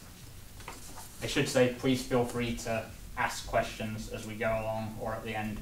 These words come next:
as you feel, uh, would be preferred for you. So when we're talking about sort of non-limiting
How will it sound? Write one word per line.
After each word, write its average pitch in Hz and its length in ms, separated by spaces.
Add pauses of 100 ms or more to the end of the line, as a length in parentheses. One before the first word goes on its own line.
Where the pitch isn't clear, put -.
as 107 180
you 107 120 (1500)
feel, 110 320 (260)
uh, 107 300
would 104 160
be 107 160 (240)
preferred 107 420
for - 120
you. 107 100 (1160)
So 135 120
when 151 180
we're 147 120
talking 190 320
about 156 240
sort - 140
of 135 100
non-limiting 147 880